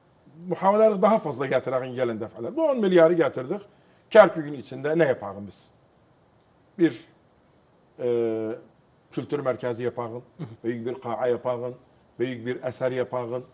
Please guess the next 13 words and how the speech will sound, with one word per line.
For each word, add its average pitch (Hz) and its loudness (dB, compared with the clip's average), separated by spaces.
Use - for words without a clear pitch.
Qalıcı. 226 2
Mən 339 -2
onu 269 -2
idən 226 0
dögüləm, 180 4
get, 208 -2
mavad 202 4
al, 202 8
dağıt 143 8
özünü. 104 -4
O 330 -10
mavad 226 4
al, 196 0